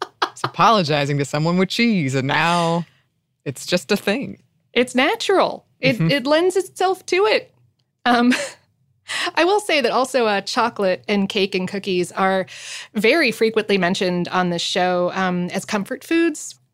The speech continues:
Speaker 2: which is interesting to me because, uh, 'cause these were, uh, still are, but especially in the nineties, I think, were, were very feminine coded food items.
Speaker 1: Yeah.
Speaker 2: And so the fact that the series kept calling attention to them was kind of part of their feminizing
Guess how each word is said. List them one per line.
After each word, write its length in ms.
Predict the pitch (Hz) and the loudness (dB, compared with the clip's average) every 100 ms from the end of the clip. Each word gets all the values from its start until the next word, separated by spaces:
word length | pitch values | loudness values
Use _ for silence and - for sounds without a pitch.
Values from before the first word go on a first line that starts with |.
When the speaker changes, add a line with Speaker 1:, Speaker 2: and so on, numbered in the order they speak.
| _ | _
Speaker 2:
which 280 | 302 302 302 | 2 4 2
is 80 | 285 | 0
interesting 360 | 320 320 - 240 | 0 0 0 0
to 80 | 226 | 0
me 120 | 196 | -2
because, 420 | 185 - 185 180 | -2 -2 -2 -2
uh, 240 | - 175 165 - - | -2 -2 -4 -10 -6
'cause 140 | 226 214 | -2 2
these 220 | 277 254 | 2 2
were, 340 | 220 190 180 - - - - _ _ - | 2 2 0 -4 -16 -20 -20 _ _ 0
uh, 160 | 330 | 0
still 280 | 339 - 349 | 0 0 2
are, 220 | 254 208 185 | 4 4 2
but 100 | 190 | -2
especially 380 | - 233 240 | -2 -2 0
in 80 | 220 | 0
the 60 | 185 | 2
nineties, 460 | 180 180 208 220 226 | 0 0 0 -4 -4
I 80 | 226 | -6
think, 260 | 240 233 | -4 -4
were, 140 | 180 170 | -4 -2
were 200 | 175 170 | -2 -2
very 440 | 175 180 180 175 | -2 0 0 -2
feminine 600 | 175 - 180 190 190 185 | -4 -2 0 0 0 -2
coded 600 | 190 - 185 185 196 202 - _ _ | -6 -4 -2 -2 -2 -4 -10 _ _
food 320 | - 247 240 | -10 -4 -2
items. 600 | 233 247 262 269 277 - - _ _ _ _ _ | 0 0 0 -2 -4 -8 -20 _ _ _ _ _
Speaker 1:
Yeah. 220 | 156 185 190 | -2 0 0
Speaker 2:
And 100 | 180 | 0
so 480 | 190 185 180 175 | 0 0 2 0
the 120 | 175 185 | -4 -2
fact 340 | 185 175 - | 0 -2 -4
that 100 | 190 | -8
the 40 | 185 | -8
series 460 | - 175 175 175 | -6 -4 -4 -6
kept 280 | - 175 170 | -6 -6 -6
calling 300 | - 180 170 | -4 -2 -2
attention 460 | 175 - 170 - 175 | -6 -8 -8 -8 -8
to 160 | - 180 | -8 -8
them 160 | 170 180 | -8 -10
was 120 | 175 | -12
kind 240 | - 175 170 | -8 -6 -8
of 120 | - | -8
part 200 | - 180 | -6 -6
of 100 | 170 | -4
their 280 | 175 180 185 | -4 -4 -6
feminizing 880 | - 175 170 180 180 170 170 202 | -6 -6 -6 -8 -8 -8 -10 -10